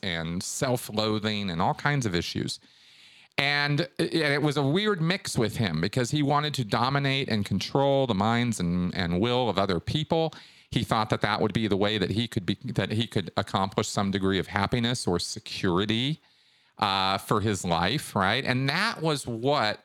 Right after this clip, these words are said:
all the money was about. Hubbard was a, Hubbard, uh, Hubbard just, <sighs> how do I put it? He, he spent money as quickly as he got it. He was, he was really, really, really bad at saving money or, or economizing or anything like that.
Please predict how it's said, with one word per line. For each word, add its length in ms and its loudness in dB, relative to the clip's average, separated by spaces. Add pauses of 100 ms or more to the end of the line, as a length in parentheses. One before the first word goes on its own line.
all 300 2
the 100 2
money 680 2
was 260 0
about. 540 -2
Hubbard 340 0
was 220 0
a, 260 0
Hubbard, 440 -4
uh, 200 -6
Hubbard 260 -2
just, 220 -6 (880)
<sighs> 140 -14 (600)
how 120 -2
do 60 2
I 100 2
put 200 0
it? 120 -2
He, 260 -4 (360)
he 120 2
spent 400 -4
money 260 -2
as 100 -6
quickly 400 -2
as 100 -4
he 80 -4
got 320 0
it. 80 -6
He 140 -2
was, 140 0
he 180 -2
was 160 -2
really, 420 0
really, 260 0
really 280 0
bad 440 -2
at 300 -2
saving 480 0
money 400 -2
or, 480 0
or 160 0
economizing 680 -2
or 40 2
anything 320 -2
like 220 -2
that. 280 0